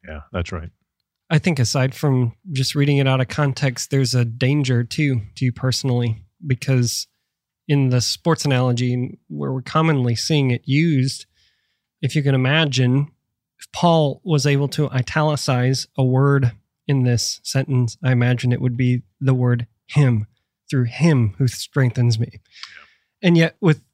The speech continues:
Speaker 2: the sports kind of appropriation of this or wherever else we see it, the I is italicized. "I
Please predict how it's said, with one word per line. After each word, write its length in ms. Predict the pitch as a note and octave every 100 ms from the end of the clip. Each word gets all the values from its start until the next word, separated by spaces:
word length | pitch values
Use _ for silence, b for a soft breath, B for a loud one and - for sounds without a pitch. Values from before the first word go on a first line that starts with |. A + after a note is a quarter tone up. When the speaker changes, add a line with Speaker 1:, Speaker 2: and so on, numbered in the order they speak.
| _ -
Speaker 2:
the 240 | D3 C#3+
sports 680 | - - F#3+ F#3+ E3+ - -
kind 180 | D3
of 60 | B2+
appropriation 680 | C3+ D3 C#3 B2+ A#2+ A#2+ C3+
of 120 | A2+
this 280 | A#2+ B2 -
or 280 | A#2+ A#2+ B2+ - _
wherever 460 | D3+ C#3 C3 B2 B2
else 240 | A#2+ -
we 80 | B2+
see 220 | - C#3
it, 120 | B2+ b b b b _
the 100 | C#3+ -
I 380 | D#3 F3 A#2+ -
is 160 | C3+ A2+
italicized. 680 | A#2 - A#2+ A2+ - - - _ -
"I 440 | D#3 F3 A#2 -